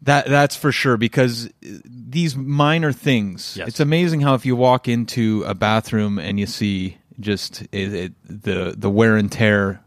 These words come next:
Speaker 1: it, it just, those, it's those little
Speaker 2: Just
Speaker 1: things.
Speaker 2: reminds you of home. <laughs>
Speaker 1: It's those little things
Speaker 2: Yeah.
Speaker 1: that remind you of
Speaker 2: <laughs>
Speaker 1: <laughs> you wanna be thinking of your best life, not your current
Speaker 2: Yeah,
Speaker 1: life,
Speaker 2: yeah,
Speaker 1: right? So,
Speaker 2: <laughs> exactly.
Speaker 1: so,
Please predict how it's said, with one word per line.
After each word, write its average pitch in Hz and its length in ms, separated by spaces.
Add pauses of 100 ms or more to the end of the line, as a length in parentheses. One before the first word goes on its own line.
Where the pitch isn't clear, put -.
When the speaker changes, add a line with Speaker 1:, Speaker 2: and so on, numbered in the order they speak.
(140)
Speaker 1:
it, 104 200
it 110 120
just, - 320
those, 123 340
it's - 160
those 139 180
little 170 220
Speaker 2:
Just - 100
Speaker 1:
things. 165 140
Speaker 2:
reminds 101 300
you 95 80
of 78 60
home. 78 220 (240)
<laughs> - 100 (520)
Speaker 1:
It's 170 140
those 277 240
little 196 180
things 139 220
Speaker 2:
Yeah. 110 80
Speaker 1:
that 98 160
remind 107 380
you 151 100
of 135 600
Speaker 2:
<laughs> 185 200
Speaker 1:
<laughs> - 0
you 196 460
wanna 202 180
be 170 100
thinking 165 240
of 135 120
your 123 100
best 110 320
life, 101 240
not 113 160
your 107 120
current 104 340
Speaker 2:
Yeah, 113 140
Speaker 1:
life, 90 80
Speaker 2:
yeah, 113 100
Speaker 1:
right? 139 180
So, 208 180
Speaker 2:
<laughs> 110 60
exactly. 139 360
Speaker 1:
so, 117 360